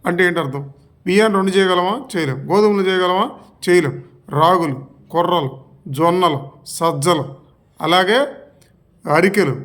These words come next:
ఊదులు, అండుకొర్రలు, వీటిని వేటిని కూడా రెండుగా విభజించలేం. వీటన్నిటిలో పిండి పదార్థాలు ఉంటాయి. ఇవి తింటే అన్నీ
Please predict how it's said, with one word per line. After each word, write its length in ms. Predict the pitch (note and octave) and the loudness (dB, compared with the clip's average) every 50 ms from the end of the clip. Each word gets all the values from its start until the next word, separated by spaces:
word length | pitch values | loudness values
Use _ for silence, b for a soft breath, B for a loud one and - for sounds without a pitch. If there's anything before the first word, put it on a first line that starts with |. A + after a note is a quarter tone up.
| - - - C#3+ C3+ C#3 D#3 F#3+ | -14 -16 -12 -8 -4 -2 0 0
ఊదులు, 320 | G#3 F#3+ F#3+ F#3 D#3 C3+ A#2 - - - _ _ _ _ _ _ _ _ _ - | 2 2 2 0 0 -2 -6 -8 -14 -20 _ _ _ _ _ _ _ _ _ 0
అండుకొర్రలు, 640 | D#3+ F3+ F#3+ G#3 G3+ G#3 F#3+ F3+ E3 C#3+ B2+ B2 - - - - _ D#3+ | 0 2 2 2 2 2 2 0 2 0 -4 -6 -10 -14 -20 -18 _ -6
వీటిని 300 | D3+ D#3 D3 D#3+ D3 D3+ C#3+ B2+ C#3 | -6 -6 -6 -6 -6 -6 -4 -2 0
వేటిని 420 | D3+ F3+ F#3+ F#3 G3 G3+ G3 G3 F#3 F3 F3 | 0 0 0 0 0 0 0 0 0 0 0
కూడా 180 | E3+ E3+ F3 F3 E3 D#3 | 0 2 2 0 0 -2
రెండుగా 360 | D#3 E3 F3 F3 D#3+ E3+ E3+ D#3+ D3 | -4 -2 -2 -2 0 0 0 0 0
విభజించలేం. 600 | D3 C#3+ D#3 D#3+ D3+ D3 C#3 C#3+ C#3 B2 A2+ A2+ - - - b b b b b b _ _ - | -2 -2 -2 -2 -4 -4 -6 -8 -8 -10 -10 -12 -16 -20 -20 b b b b b b _ _ -8
వీటన్నిటిలో 680 | D3+ C#3+ C#3 C#3+ D#3+ E3+ F#3+ G#3 G#3+ G3 G#3+ G#3 G3+ G3 G3+ | -6 -6 -4 -2 -2 0 0 0 0 0 2 0 0 2 0
పిండి 200 | - E3+ F3 F3+ E3 | -2 -2 -2 0 -2
పదార్థాలు 440 | E3+ E3 E3+ D3+ C#3 C3+ E3+ D#3 D3 C#3+ | 0 0 -2 -2 -2 -4 -4 -4 -4 -4
ఉంటాయి. 240 | C3+ C#3 C#3 C3+ C3+ C3+ C3+ - b b b b b b _ - | -4 -2 -2 -4 -4 -6 -10 -14 b b b b b b _ -6
ఇవి 120 | D3 C#3+ D3 C#3 F3 | -4 -4 -2 -2 -4
తింటే 280 | E3+ F#3+ F#3+ G3 G#3 F#3 D#3+ | -6 -6 -2 0 0 2 2
అన్నీ 320 | D#3 E3+ F#3 G3 G3+ G#3 | 0 -2 -2 0 2 2